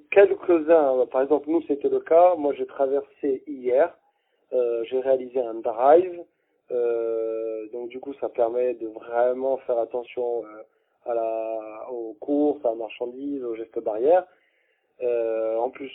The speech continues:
bon, moi, j'ai la chance de les laisser, euh, une journée, euh, dans la chambre froide pour, euh, être sûr qu'il n'y ait pas de problème et de déballer, entre guillemets, euh, au restaurant avant de les ramener à la maison. Mais, euh, c'est, les, en gros, euh,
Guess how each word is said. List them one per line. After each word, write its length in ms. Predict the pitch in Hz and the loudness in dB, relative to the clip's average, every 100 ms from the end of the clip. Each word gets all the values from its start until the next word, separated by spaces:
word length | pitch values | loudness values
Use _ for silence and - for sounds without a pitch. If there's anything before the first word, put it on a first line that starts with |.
| 135 | -6
bon, 260 | 127 123 | -2 -2
moi, 120 | 120 120 | -2 -4
j'ai 60 | |
la 100 | 123 | -4
chance 200 | 117 143 | -2 -4
de 120 | 127 123 | -2 -2
les 120 | 120 | -2
laisser, 480 | 120 117 - 135 127 | -4 -6 -2 2 2
euh, 340 | 120 113 113 | 2 0 -2
une 140 | 120 127 | -6 -4
journée, 380 | 131 131 131 | -4 0 0
euh, 380 | 127 120 113 110 110 | 0 -2 -4 -6 -6
dans 100 | 120 | -6
la 80 | |
chambre 320 | 117 127 127 117 | -6 -6 -6 -6
froide 360 | - 135 120 113 | 2 2 2 -8
pour, 240 | 120 117 117 | -8 -6 -4
euh, 160 | 113 113 _ _ _ - | -6 -12 _ _ _ -10
être 160 | 120 | -10
sûr 180 | - 135 | -6 -8
qu'il 100 | - | -6
n'y 40 | 117 | -6
ait 20 | |
pas 80 | 110 | -6
de 40 | |
problème 480 | - 120 127 160 190 - _ _ _ _ | -6 -4 4 6 4 -4 _ _ _ _
et 60 | 127 | -8
de 100 | 123 | -6
déballer, 560 | 127 127 127 131 135 135 | 0 2 2 0 2 0
entre 240 | 123 131 | -2 -8
guillemets, 420 | 120 117 120 117 | -8 -8 -4 -4
euh, 460 | 113 107 107 107 123 | -6 -10 -14 -16 -10
au 60 | |
restaurant 560 | 113 110 117 113 156 220 _ _ _ - | -10 -10 -6 2 2 0 _ _ _ -8
avant 200 | 113 123 | -2 -2
de 80 | |
les 80 | 123 | 0
ramener 260 | 120 120 123 | 0 0 -2
à 40 | |
la 100 | 117 | -4
maison. 380 | 113 113 151 214 - _ _ _ _ _ _ _ | -4 0 0 0 -8 _ _ _ _ _ _ _
Mais, 240 | - 131 143 | 0 6 8
euh, 240 | 139 131 131 | 10 8 4
c'est, 80 | 185 | -4
les, 420 | 147 123 120 131 | -4 -2 -2 0
en 140 | 143 127 | -2 -6
gros, 520 | 123 151 175 175 147 | 6 10 12 12 12
euh, 160 | 131 | 12